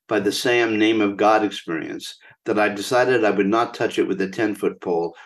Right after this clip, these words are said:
or even a hundred and ten-foot pole. And I re-, resisted repeating the secret personal experiment of asking another question of the universe for over a decade. When I was finally mature enough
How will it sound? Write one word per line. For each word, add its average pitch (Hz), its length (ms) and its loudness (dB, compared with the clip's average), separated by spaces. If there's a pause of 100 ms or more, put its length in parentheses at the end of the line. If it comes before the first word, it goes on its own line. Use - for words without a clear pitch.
(120)
or 107 160 2
even 113 220 2
a 95 80 0
hundred 151 340 2
and - 140 -12
ten-foot - 420 -10
pole. - 400 -10 (440)
And 113 160 2
I 104 100 2
re-, 98 360 2
resisted 104 720 0
repeating 131 500 0
the 95 80 2
secret 143 420 -2
personal 117 400 0
experiment 95 580 -4 (300)
of 101 120 -4
asking 107 400 0
another 143 300 4
question 92 360 -4
of 82 80 -14
the 85 80 -10
universe 104 540 0 (260)
for - 140 -6
over 101 280 0
a 92 100 -6
decade. 92 480 -6 (1200)
When 135 160 2
I 131 60 2
was 120 160 2
finally 156 420 6
mature 135 520 4
enough 98 420 0